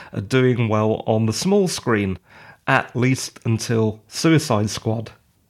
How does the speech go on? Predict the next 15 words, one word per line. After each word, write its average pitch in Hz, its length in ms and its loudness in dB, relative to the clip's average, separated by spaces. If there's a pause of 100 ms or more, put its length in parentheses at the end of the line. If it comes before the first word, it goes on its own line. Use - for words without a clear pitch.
(1900)
Okay, 151 840 2
next, - 440 -4
movies. 123 680 0
I 135 120 2
did 165 400 -2
finally 165 640 0
get 151 340 -2
round 123 380 0
to 127 80 -6
seeing 120 580 -2 (280)
The 123 60 2
Mockingjay 107 840 2 (140)
Part - 320 0
Two. 113 380 0 (1600)
Wow. 120 520 0